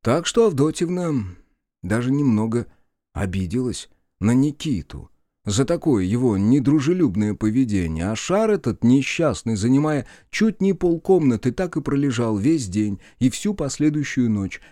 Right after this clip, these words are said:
пока не остались они одни в квартире. Ах, что это был за шар! Необъятный, неправдоподобно легкий!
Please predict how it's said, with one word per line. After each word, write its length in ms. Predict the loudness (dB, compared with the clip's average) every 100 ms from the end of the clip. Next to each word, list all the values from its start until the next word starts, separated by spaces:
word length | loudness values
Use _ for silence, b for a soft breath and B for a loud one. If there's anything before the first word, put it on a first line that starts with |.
| b
пока 260 | -2 0
не 100 | 0
остались 500 | 0 -4 -4 -4 -4
они 180 | -4 -4
одни 340 | -4 -2 -2
в 120 | -2 -8
квартире. 720 | -8 -8 -10 -12 -10 -12 -20 _ _ _ _ _ _ _ _ -4
Ах, 720 | 2 4 2 0 -4 -14 -16
что 460 | -14 -14 -4 -2 -2
это 240 | -4 -6
был 260 | -2 -2 -2
за 220 | -2 -4
шар! 720 | -6 -10 -10 -10 -12 -16 -20 _ _ _ _ _ _
Необъятный, 1200 | 2 4 4 2 2 0 -2 -4 -4 -2 -4 -10 _ _ 2
неправдоподобно 1200 | 4 6 4 0 0 -2 -2 0 0 0 0 0
легкий! 840 | 2 2 0 -8 -10 -8 -8 -10